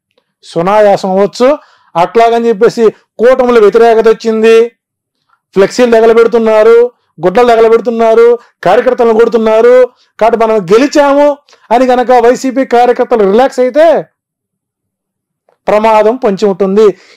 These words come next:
ఈ నిర్లిప్తత, ఈ అసహాయత, ఈ తిరుగుబాటు, ఈ ఉద్యమాలు, ఈ కొట్లాటలు, ఈ తగలబెట్టుకోటాలు, ఇవన్నీ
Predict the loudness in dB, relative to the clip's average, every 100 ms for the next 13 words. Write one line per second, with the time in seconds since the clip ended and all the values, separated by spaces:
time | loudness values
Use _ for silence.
0 | -6 0 2 2 0 0 0 0 0 0
1 | 2 0 -2 _ _ _ _ -4 0 0
2 | 0 -2 0 0 0 0 0 -2 -6 _
3 | -12 -4 -4 0 0 2 0 2 2 0
4 | 0 -2 -2 _ _ -2 0 0 0 -2
5 | 0 0 0 0 -2 -4 -10 -4 -4 -2
6 | -4 -2 -2 0 0 0 -2 _ -4 -4
7 | -2 0 0 0 0 -2 0 0 0 -2
8 | _ -4 -2 0 0 -2